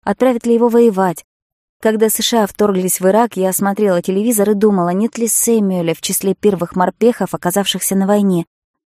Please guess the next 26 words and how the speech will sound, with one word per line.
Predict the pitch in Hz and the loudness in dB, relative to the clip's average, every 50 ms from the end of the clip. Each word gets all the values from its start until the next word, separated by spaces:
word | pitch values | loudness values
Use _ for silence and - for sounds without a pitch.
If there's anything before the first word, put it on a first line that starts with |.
| _ _ | _ _
Получается, | 196 190 190 190 - - 214 208 202 - - 190 185 | -4 -4 -2 -4 -4 -4 -4 -4 -4 -4 -4 -4 -2
он | 190 190 190 | -2 -2 -4
в | - - | -4 -4
те | - 190 185 | -4 -2 -2
моменты | 180 180 185 196 214 220 - - 180 - - _ _ _ _ _ | 0 0 0 0 -2 -2 -4 -6 -10 -12 -12 _ _ _ _ _
тоже | - 196 208 208 202 190 | -4 -4 -4 -4 -6 -6
вспоминал | - - - - 175 170 165 165 170 170 170 | -8 -8 -6 -4 -4 -2 -2 -2 -2 -4 -6
обо | 170 165 170 165 | -6 -6 -6 -6
мне. | 170 165 170 180 180 - _ _ _ _ _ _ _ _ _ _ _ _ _ _ _ _ _ - | -6 -6 -8 -8 -12 -16 _ _ _ _ _ _ _ _ _ _ _ _ _ _ _ _ _ -4
Я | 196 214 247 254 | -2 0 0 0
прочитала | - - 214 - - - - 226 214 214 | -2 -4 -6 -6 -6 -4 -2 0 0 0
несколько | 208 208 208 - - 196 - - 202 | 0 0 -2 -4 -6 -6 -4 -4 -4
писем, | - 233 233 - - 190 | -4 -4 -4 -2 -4 -4
стоя | 185 - - 202 202 202 | -4 -4 -4 -2 -2 -2
на | 190 185 | -2 -4
крыльце. | - 180 175 170 - - - - 160 165 170 - _ _ _ _ _ _ _ | -6 -8 -10 -8 -6 -6 -6 -6 -8 -10 -12 -16 _ _ _ _ _ _ _
Сэмюэль | - - - 214 220 240 226 214 196 190 - | -6 -2 0 2 2 2 4 2 0 -2 -2
побывал | - 196 190 202 202 220 220 202 | -4 -2 -2 0 2 2 0 0
в | - | -2
стольких | - - - - 220 - - - 180 - | -2 0 2 2 2 0 -4 -10 -6 -2
местах | 190 196 185 - - - 233 226 - - | -2 -2 0 -2 -2 0 -2 -2 -2 -4
и | |
так | 185 - - 233 226 - | -8 -2 -2 -2 -2 0
много | - 208 208 233 240 208 202 | 0 0 0 0 0 0 -2
всего | - - - 208 214 208 | -2 -2 -2 0 0 -2
сделал. | 196 180 180 196 220 262 277 254 196 165 165 | -2 -2 0 0 2 2 2 0 -2 -6 -8